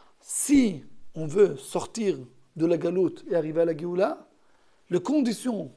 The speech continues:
plus importante, c'est être rassemblé, c'est être frère. C'est savoir qu'on appartient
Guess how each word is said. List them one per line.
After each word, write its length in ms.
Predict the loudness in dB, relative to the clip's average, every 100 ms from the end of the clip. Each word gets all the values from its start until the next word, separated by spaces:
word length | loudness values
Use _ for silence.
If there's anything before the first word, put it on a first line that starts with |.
| _
plus 220 | 6 6
importante, 600 | 6 2 2 2 0 -2 -8 _ _ _ _ _ _
c'est 160 | -8
être 140 | -8 -8
rassemblé, 360 | -14 -18 -20 -20 _ _ _ _
c'est 200 | -16 -12
être 180 | -12 -12
frère. 300 | -18 -18 -18 -20 -20 _ _ _ _ _ _
C'est 240 | -12 -6
savoir 640 | -2 0 4 6 4 -2 -8 -20 -20 _ -16
qu'on 180 | -8 -6
appartient 480 | -4 -6 -4 -2